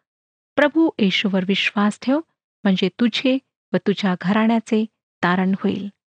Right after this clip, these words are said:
श्रोत्यानो, प्रभू येशूवर विश्वास ठेवणे फार अधिक महत्वाचे आहे. नववं वचन पहा, "आताच झाडाच्या मुळाशी कुऱ्हाड ठेवलेली आहे. जे जे झाड चांगले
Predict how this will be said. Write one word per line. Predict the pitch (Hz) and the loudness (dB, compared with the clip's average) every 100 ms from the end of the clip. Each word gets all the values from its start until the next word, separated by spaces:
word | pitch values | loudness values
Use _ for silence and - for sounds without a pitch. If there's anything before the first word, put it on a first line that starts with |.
| _ _ _ | _ _ _
श्रोत्यानो, | - 202 208 | -4 0 2
प्रभू | 208 208 208 | 0 0 0
येशूवर | 208 - 202 196 | 0 0 -2 -2
विश्वास | 190 - - 196 - | -2 -4 -2 -2 -4
ठेवणे | - 254 254 180 175 _ _ _ _ | -2 2 4 2 -2 _ _ _ _
फार | - 254 254 - | 0 0 0 -2
अधिक | 190 208 202 | -2 0 0
महत्वाचे | 185 196 - 196 - | 0 -2 -2 -4 -2
आहे. | 196 - - _ _ _ _ - | -4 -6 -12 _ _ _ _ 0
नववं | 302 330 | 2 2
वचन | 185 175 185 185 | 0 0 -2 -2
पहा, | 196 285 - _ _ _ - | 0 0 -2 _ _ _ 0
"आताच | 277 - 359 - | 0 2 0 0
झाडाच्या | 208 208 226 - 240 | -2 0 0 0 2
मुळाशी | 208 214 226 - | 2 2 0 -2
कुऱ्हाड | - 196 196 214 214 | -4 -2 0 0 -2
ठेवलेली | - 208 214 226 | -2 0 2 0
आहे. | 214 294 - _ _ _ - | 0 -4 -6 _ _ _ -4
जे | 196 311 | 0 2
जे | 330 392 | 4 0
झाड | - 294 302 - | 2 0 0 0
चांगले | 202 208 | 0 2